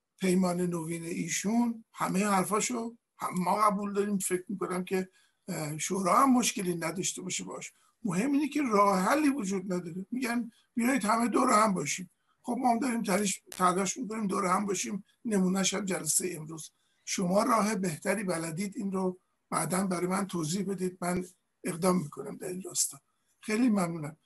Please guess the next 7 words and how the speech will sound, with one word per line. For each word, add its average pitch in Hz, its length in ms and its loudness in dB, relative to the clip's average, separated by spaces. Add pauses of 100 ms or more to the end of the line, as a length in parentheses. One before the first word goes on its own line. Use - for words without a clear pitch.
(280)
اه، 175 320 -4
خانم 214 320 -2
قیاسفند 175 460 0
شما، 185 480 0 (1120)
اه، - 260 -14 (400)
پرسش 180 360 -2
دارید؟ 185 380 -4